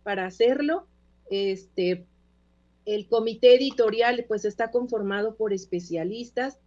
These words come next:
que tengan la seguridad de que esta revista tiene la calidad de, eh, cualquier revista, eh, científica en, en el ámbito de la divulgación científica.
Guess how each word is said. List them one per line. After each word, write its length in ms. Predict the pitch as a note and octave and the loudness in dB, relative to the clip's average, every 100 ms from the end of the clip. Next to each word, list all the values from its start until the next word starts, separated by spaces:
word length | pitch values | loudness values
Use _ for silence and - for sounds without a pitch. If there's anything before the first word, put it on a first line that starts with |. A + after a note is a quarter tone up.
| _ _ | _ _
que 120 | G#3 | -4
tengan 400 | G3+ A#3 B3 C4+ | 0 0 2 -2
la 100 | C4+ | -2
seguridad 640 | C4 A3+ G3+ G3+ G#3 A3 A#3 | -4 -4 -4 -4 -2 -2 -2
de 160 | A3 | -4
que 240 | - G#3 A3 | 0 2 2
esta 240 | A3+ B3 | 0 -4
revista 520 | A#3 G#3 A3 G#3+ A#3 | -2 -4 -4 -4 -4
tiene 300 | A#3 A#3 B3 | -2 -2 -2
la 220 | B3+ A3+ - | -2 -4 -6
calidad 720 | G#3 F#3+ F#3+ F3 G#3 C#4+ - _ _ _ _ _ | -4 -4 -4 -4 -4 -4 -8 _ _ _ _ _
de, 480 | F3+ G3 F#3+ G3 G3 | 0 2 2 2 0
eh, 320 | - F#3+ F#3 F#3 | -2 -2 -2 -2
cualquier 400 | A3 G#3 A#3+ B3 | -2 0 0 0
revista, 800 | B3 A#3 A#3 - A#3 A3+ F3+ - _ _ - | -2 -4 -8 -4 0 0 -2 -8 _ _ -6
eh, 340 | F3+ F3 E3+ D#3+ | -4 -2 -4 -6
científica 880 | - G3+ F#3 B3 B3+ B3+ B3+ B3 A#3+ | -4 -4 -4 -8 -8 -6 -4 -4 -4
en, 440 | F3+ E3+ E3 D#3 - | -4 -4 -4 -8 -6
en 200 | F3+ F3+ | -4 -2
el 140 | G3 | -2
ámbito 460 | G#3 G#3 A3 A3 G3+ | -4 -4 -6 -4 -2
de 260 | F3+ E3 | -2 -2
la 140 | E3+ E3+ | -2 -4
divulgación 560 | E3+ E3+ F3 F3 G#3 | -6 -8 -8 -6 -6
científica. 720 | G#3 A3+ A#3+ B3+ C4+ - C4+ | -4 -8 -6 -8 -4 -4 -6